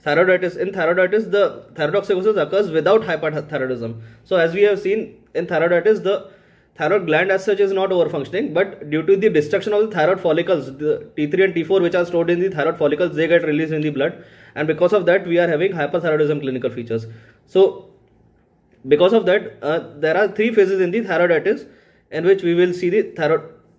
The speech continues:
hyperthyroidism. So these phases you can see in the diagram that the clinical course of the thyroiditis is usually first there is thyrotoxic phases, bec-, thyrotoxic phase, because there is destruction by the lymphocyte, and then there is hypothyroidism phase because the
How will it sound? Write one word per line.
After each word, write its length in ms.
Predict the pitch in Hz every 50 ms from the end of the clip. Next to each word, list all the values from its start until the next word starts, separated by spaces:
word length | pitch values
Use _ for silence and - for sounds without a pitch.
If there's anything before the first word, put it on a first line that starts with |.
| _ _
hyperthyroidism. 760 | - 160 156 160 170 160 156 143 131 120 117 120 117 117 113
So 360 | - - 196 196 190 - - -
these 180 | 151 170 196 190
phases 400 | - 185 170 185 196 190 - -
you 140 | 151 156 156
can 160 | 175 190 180
see 160 | 180 190 190
in 80 | 185 185
the 120 | 185 190 160
diagram 580 | 123 143 139 135 139 143 170 226 220 - 139
that 320 | 143 160 190 - - - _ _ _ _ _ _ _ _ _ _ _ _ _ _ _ _ _ _ _ -
the 140 | 147 165 -
clinical 380 | 170 160 156 170 190 202 190 - - - - -
course 200 | 165 165 165 190
of 100 | 180 180
the 80 | 196
thyroiditis 500 | 185 156 139 151 165 165 160 151 175 160
is 240 | 151 165 - - - - - _ _ _ -
usually 320 | 147 143 147 165 175 220
first 240 | 214 - 175 196 185
there 140 | 185 175 185
is 140 | 214 214 -
thyrotoxic 520 | 180 156 170 185 180 180 175 - 196 190
phases, 320 | - 165 143 - 139 131 131
bec-, 220 | 139 139 - - - _ _ _ _ _ _ -
thyrotoxic 460 | 156 151 180 196 190 190 - 196 190
phase, 220 | - 156 139 127 123
because 360 | 135 147 - 180 196 185 180 - - -
there 200 | - 135 143 151
is 120 | 190 185 185
destruction 600 | 160 165 156 160 - 165 151 - 190 202 190 139
by 140 | 143 139 139
the 80 | 170 214
lymphocyte, 580 | 196 175 160 180 175 - - 117 110 110 - - - - - _ _ -
and 160 | 165 165 165
then 160 | 196 220 226
there 140 | 214 190 196 220
is 120 | 226 -
hypothyroidism 760 | - 165 165 175 - 240 220 220 208 202 185 160 156 147 135
phase 220 | 113 120 113 113 113
because 340 | 113 156 147 196 202 190
the 120 | 190 214